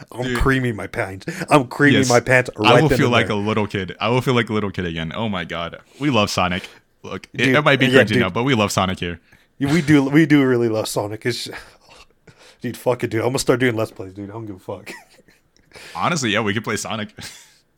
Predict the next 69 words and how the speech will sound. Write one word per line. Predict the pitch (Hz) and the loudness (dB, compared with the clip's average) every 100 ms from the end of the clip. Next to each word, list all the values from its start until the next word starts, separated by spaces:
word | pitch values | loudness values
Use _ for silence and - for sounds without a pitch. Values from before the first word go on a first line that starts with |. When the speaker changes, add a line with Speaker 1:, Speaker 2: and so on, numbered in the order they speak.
| _ _ | _ _
Speaker 2:
We, | 135 147 | 0 0
remember, | 143 165 180 | 2 2 4
we | 131 | 6
were | 139 | 6
gonna | 139 | 4
get | 139 135 | 2 2
Sonic | 143 139 | 2 2
Adventure | 120 131 131 | 2 0 -2
two | - | -4
Battle | 107 98 117 | 2 2 2
on | 113 95 | 0 -4
Steam. | 92 101 127 - | -4 -4 -4 -4
It, | 107 101 | -4 0
it | 110 | 2
is | 143 143 | 2 0
cheap | 156 147 | -2 -2
now. | 113 110 | -2 -2
I | |
can | 95 | -2
buy | 95 107 | -2 -2
it, | 78 - | -4 -8
and | 85 | -8
we | 90 | -6
do | 87 101 | -4 -4
online. | 90 85 90 117 _ _ _ _ _ | -4 -4 -4 -6 _ _ _ _ _
Me | - | -2
and | 120 | 2
Speaker 1:
Yeah, | |
Speaker 2:
Jake | 120 120 | 2 2
would | - | 2
Speaker 1:
like, | |
Speaker 2:
go | 107 | 2
Speaker 1:
<laughs> | |
you | |
Speaker 2:
ham. | 104 101 | 2 2
Speaker 1:
can't | 104 170 135 | 4 2 0
buy | - | -2
Speaker 2:
We, | 107 | -2
Speaker 1:
it. | 139 - - - _ - _ - _ _ - | -2 -6 -14 -20 _ -20 _ -20 _ _ -2
Speaker 2:
oh, | |
I | 107 | 0
mean, | 104 | 0
I | 85 | -2
can | - | -4
buy | 76 67 | -10 -10
it. | 50 - | -12 -6
I | 117 | -2
mean, | 104 95 | -2 -2
I, | 104 90 | -2 2
I | |
was | 104 | 2
just | 98 - | 0 -2
being | 92 | -4
stingy | - 87 76 80 | -4 -6 -6 -6
when | 80 | -6
it | |
was, | 78 | -6
like, | 80 | -6
ten | - 80 | -6 -10
bucks, | 69 71 - | -10 -12 -14
but, | - - | -12 -4
I | |
mean, | 110 | 0
I | 110 | 0
can | 107 120 | 0 0
still | 131 | 0
buy | 98 98 87 | 2 0 0
it. | - _ _ _ _ _ _ _ _ _ _ 104 | -6 _ _ _ _ _ _ _ _ _ _ -4
Um, | 95 92 80 71 71 | -2 0 -2 -6 -10